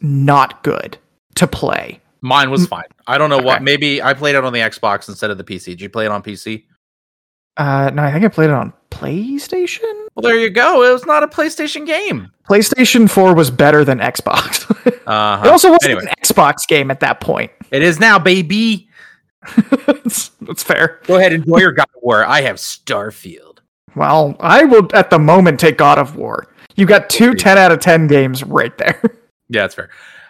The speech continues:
Speaker 2: Uh, <laughs> so I, I, I'm just, it's just like, everyone is so demanding now of everything. They said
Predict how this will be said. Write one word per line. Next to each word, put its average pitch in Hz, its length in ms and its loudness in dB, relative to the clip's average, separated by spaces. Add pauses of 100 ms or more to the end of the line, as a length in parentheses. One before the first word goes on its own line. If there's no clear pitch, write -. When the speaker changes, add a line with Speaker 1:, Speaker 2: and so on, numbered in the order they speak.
(120)
Speaker 2:
Uh, 131 340 2 (100)
<laughs> - 840 -10
so 139 420 -4
I, 160 180 -2
I, 165 240 -2
I'm 165 120 -4
just, 170 380 -12
it's 170 160 -8
just 185 160 -12
like, 175 240 -8 (560)
everyone 175 420 -4
is 151 140 -10
so 147 420 -10
demanding 113 640 -10
now 78 420 -16
of 113 140 -8
everything. 117 320 -6 (220)
They 165 120 2
said 151 480 0